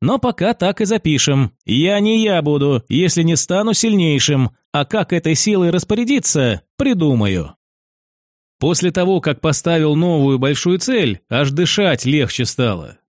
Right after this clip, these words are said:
Да и день прошел лучше, чем ожидалось. Странное поведение одноклассников я проигнорировал, взявшись за подготовку. Требовалось все как следует продумать. Что я знал?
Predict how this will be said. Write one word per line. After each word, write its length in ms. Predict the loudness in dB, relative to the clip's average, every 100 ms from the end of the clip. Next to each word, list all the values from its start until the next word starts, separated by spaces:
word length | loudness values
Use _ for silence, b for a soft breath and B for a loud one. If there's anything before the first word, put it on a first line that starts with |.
| -6
Да 60 | -2
и 120 | 0
день 280 | 0 0 -2
прошел 420 | -2 -2 0 0
лучше, 380 | 2 2 0 -2
чем 240 | 0 0
ожидалось. 640 | 0 0 0 -2 -6 -16 -20 _
Странное 520 | -6 -2 0 0 0
поведение 520 | 0 0 0 0 0
одноклассников 800 | 0 -2 0 -2 0 -2 -4 -2
я 220 | 0 0 0
проигнорировал, 880 | 0 -2 0 0 0 -2 -4 -10 -8
взявшись 520 | -4 0 -2 0 -2
за 140 | -2
подготовку. 680 | -2 -2 -2 -2 -4 -6 -18 -20 _
Требовалось 580 | -4 -2 0 0 0 -2
все 260 | -2 -2 -2
как 220 | -2 -4
следует 460 | -2 -2 0 -2 -2
продумать. 580 | -2 0 -2 -6 -14 _ _ _ _ -10
Что 180 | -2
я 120 | 0 0
знал? 400 | 0 -2 -4